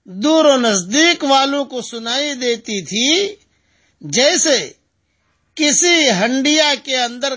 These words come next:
کھانا پکنے کی آواز کیسے آتی ہے، وہ آواز سنائی دیتی تھی۔ بس،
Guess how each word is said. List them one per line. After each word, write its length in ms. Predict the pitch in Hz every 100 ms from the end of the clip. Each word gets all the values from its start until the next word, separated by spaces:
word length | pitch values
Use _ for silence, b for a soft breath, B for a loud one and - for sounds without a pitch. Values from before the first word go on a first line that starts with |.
| 196
کھانا 460 | - 220 254 285 262
پکنے 480 | 254 214 247 254
کی 260 | 233 240 220
آواز 560 | 202 208 226 262 240 -
کیسے 480 | - 349 339 311
آتی 420 | 254 220 240 226 196
ہے، 220 | 175 - b b b -
وہ 120 | 262
آواز 440 | 247 220 233 277
سنائی 420 | - 254 226 214 202
دیتی 380 | 175 160 165
تھی۔ 260 | 131 - 131 _ _ _ _ b b b b b -
بس، 340 | 208 208 -